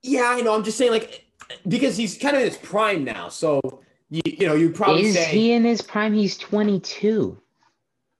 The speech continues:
Speaker 1: Shit, you're right. Um, I, I, I'm just
Speaker 2: Like,
Speaker 1: saying,
Speaker 2: Willie
Speaker 1: thinking, like
Speaker 2: Mays had a career one fifty W R C plus.
Speaker 1: Make a good point.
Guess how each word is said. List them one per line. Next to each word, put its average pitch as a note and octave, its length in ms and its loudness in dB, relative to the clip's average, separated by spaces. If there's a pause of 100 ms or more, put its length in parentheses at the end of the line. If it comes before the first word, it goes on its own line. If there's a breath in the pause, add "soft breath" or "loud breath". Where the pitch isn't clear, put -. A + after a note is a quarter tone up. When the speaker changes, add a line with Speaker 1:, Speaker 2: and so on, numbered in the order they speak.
(220)
Speaker 1:
Shit, - 380 -16
you're F#2+ 160 -14
right. D2 200 -16 (840)
Um, C3 720 -2 (680)
I, - 220 -4 (120)
I, F#3 300 -2
I'm A3 60 2
just F3 60 2
Speaker 2:
Like, G3 100 2
Speaker 1:
saying, C#3 160 2
Speaker 2:
Willie A3+ 220 4
Speaker 1:
thinking, D3 80 4
like D3 100 4
Speaker 2:
Mays A3 160 0
had D#3 140 2
a B2+ 60 0
career A#2+ 320 2
one A2+ 200 -2
fifty A2+ 280 -4
W G#2 260 0
R G2+ 100 -2
C F#2+ 120 -6
plus. F#2 540 -8 (1800)
Speaker 1:
Make C3 140 -16
a A2 80 -14
good G#2 160 -12
point. E2+ 480 -16